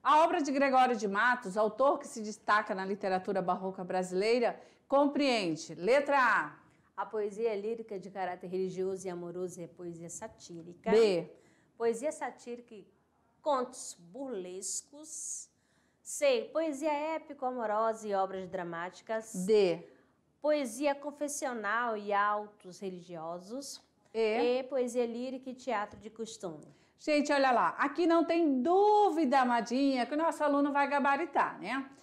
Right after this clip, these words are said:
Speaker 1: Se ele começar a analisar de baixo pra cima, <laughs> ele vai ver que a letra E tá descartada.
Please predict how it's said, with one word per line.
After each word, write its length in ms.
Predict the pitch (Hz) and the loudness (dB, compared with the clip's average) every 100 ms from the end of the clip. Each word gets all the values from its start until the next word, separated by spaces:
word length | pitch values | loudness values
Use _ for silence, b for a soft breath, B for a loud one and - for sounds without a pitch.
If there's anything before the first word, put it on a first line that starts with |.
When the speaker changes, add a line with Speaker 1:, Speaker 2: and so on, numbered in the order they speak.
| b b b | b b b
Speaker 1:
Se 180 | - 339 | 0 4
ele 360 | 370 415 453 | 6 6 4
começar 540 | 440 392 359 359 311 277 | 4 4 4 2 2 4
a 40 | |
analisar 880 | 277 311 359 302 240 208 170 151 165 | 6 6 4 2 4 6 4 0 -6
de 140 | 285 | -2
baixo 480 | 285 254 370 453 - | 2 6 6 4 0
pra 160 | 262 220 | 0 0
cima, 480 | - 196 202 269 285 - _ _ | 0 -4 -2 -2 -4 -12 _ _
<laughs> 720 | 202 247 202 - - - _ - | -6 -6 -6 -10 -20 -20 _ 2
ele 200 | 302 339 | 4 4
vai 220 | 339 320 | 4 4
ver 300 | 269 294 302 | 4 4 4
que 100 | 302 | 2
a 60 | |
letra 360 | 285 269 285 254 | 4 4 4 2
E 80 | 269 | 2
tá 100 | 277 | 2
descartada. 640 | 262 - 311 320 185 160 | -2 -2 -4 -2 -4 -4